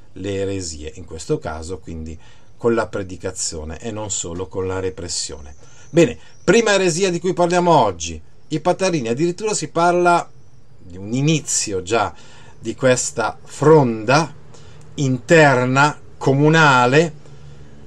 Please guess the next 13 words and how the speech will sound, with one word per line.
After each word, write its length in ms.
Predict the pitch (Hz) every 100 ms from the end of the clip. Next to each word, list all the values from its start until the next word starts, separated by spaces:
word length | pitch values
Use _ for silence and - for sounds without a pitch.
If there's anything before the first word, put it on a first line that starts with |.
| -
intorno 680 | 180 165 175 165 165 170 165
alla 280 | 151 147 147
metà, 500 | 151 160 156 123 104
dicevamo, 680 | 80 82 - 123 107 104 107
del 120 | 113
millecento, 540 | 110 110 113 104 90
millequarantacinque, 960 | 95 113 113 120 117 117 - 117 117 -
millecinquanta, 720 | - 101 - 117 120 113 117 101
millesessanta. 1300 | 117 127 127 123 - 117 - - 113 101 92 - 87 - - - - - -
È 100 | -
un'eresia 600 | 185 175 180 165 226 - -
urbana, 1000 | 190 214 180 156 139 123 92 95 95 85 - - -
cioè 380 | - - 170 113